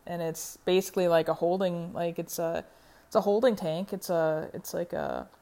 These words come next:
it's a vessel for me to, to put my creativity into. Um, but realizing that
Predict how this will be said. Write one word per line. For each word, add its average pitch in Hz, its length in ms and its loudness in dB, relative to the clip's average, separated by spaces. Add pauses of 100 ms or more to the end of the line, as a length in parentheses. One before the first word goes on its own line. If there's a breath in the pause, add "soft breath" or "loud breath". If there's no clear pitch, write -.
(140)
it's 185 120 -4
a 185 60 4
vessel 170 640 2
for 185 100 -2
me 165 160 -2
to, 156 360 0 (180)
to 170 400 -4
put - 180 -2
my 156 340 -2 (140)
creativity 208 580 2
into. 190 380 -4 (2250)
Um, 165 540 4 (4000)
but 196 100 4
realizing 180 760 4
that 151 400 2